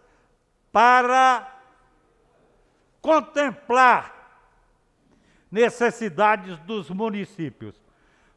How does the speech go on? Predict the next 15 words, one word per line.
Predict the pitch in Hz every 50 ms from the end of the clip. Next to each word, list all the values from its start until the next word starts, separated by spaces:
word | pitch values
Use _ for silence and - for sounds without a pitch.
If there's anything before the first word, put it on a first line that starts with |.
| _ -
Parece | 165 147 143 147 151 175 202 196 - - - - 226 214 190 _ _ _ _ _ _ _ _ _ _
que | - 175
da | 160 131 156 190 190
totalidade | 180 - - 180 175 - 180 180 175 170 165 143 170 170 165 151 143
dos | 151 156 143 131
noventa | 151 151 139 127 143 170 175 - _ - 165
e | 156 143 131 127 113 _ _ _ _ _ _ _ _ _ _ _ _
dois | 117 139 170 185 180 147
municípios | 143 170 175 170 160 135 - - 160 147 131 - 127 117
do | 120 131
estado | 131 - - - 151 143 131 123
do | 127 131
Rio | 110 123 139 135 117
de | 92
Janeiro, | 101 123 123 117 117 139 160 175 185 180 190 185